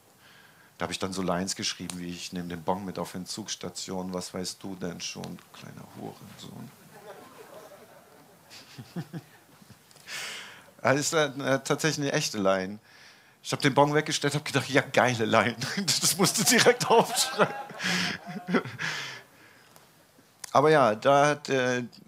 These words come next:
die Veränderung begonnen. Also auch die wirklich, die, weil ich's wollte. Ich wollte die Veränderung, aber saß halt noch irgendwie neun Jahre da, hab meine Tochter dann nachts oft beobachtet, mir die,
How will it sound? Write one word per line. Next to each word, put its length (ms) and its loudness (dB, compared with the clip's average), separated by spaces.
die 80 -6
Veränderung 540 -2
begonnen. 500 -2
Also 260 2
auch 220 4
die 200 -8
wirklich, 340 -10
die, 260 -8
weil 180 6
ich's 160 -4
wollte. 460 0
Ich 100 -2
wollte 240 2
die 100 -10
Veränderung, 580 -2
aber 200 4
saß 300 4
halt 160 2
noch 260 0
irgendwie 420 0
neun 300 4
Jahre 380 4
da, 500 2
hab 160 -6
meine 320 0
Tochter 380 -2
dann 320 0
nachts 480 -4
oft 260 -4
beobachtet, 880 -4
mir 180 -10
die, 160 -18